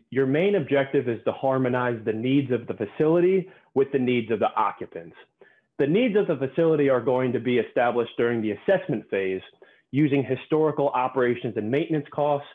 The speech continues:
historical energy costs, the current condition of the assets, and any performance trend data from I O T sensors that you may have captured. This will tell you what assets need to be replaced,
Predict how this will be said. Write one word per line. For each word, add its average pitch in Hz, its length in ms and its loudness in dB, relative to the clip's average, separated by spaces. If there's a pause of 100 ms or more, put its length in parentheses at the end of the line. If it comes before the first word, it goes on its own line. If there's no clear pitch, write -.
(240)
historical 123 560 0
energy 143 340 0
costs, 143 420 -2 (400)
the 120 60 -2
current 156 440 -2
condition 123 460 -2
of 135 100 0
the 135 140 2
assets, 139 500 0 (440)
and 143 120 2
any 180 240 2
performance 147 640 0 (180)
trend 143 240 0
data 110 320 0
from 117 160 -2
I 113 200 2
O 113 80 2 (100)
T 139 200 0
sensors 110 360 -2
that 110 140 -2
you 110 80 -6
may 104 140 0
have 98 140 -2
captured. 95 540 -4 (680)
This 185 180 2
will 247 160 0
tell 165 180 2
you 160 140 4
what 135 260 2
assets 143 480 0
need 127 340 -4
to 139 60 -6
be 123 160 0
replaced, 120 500 0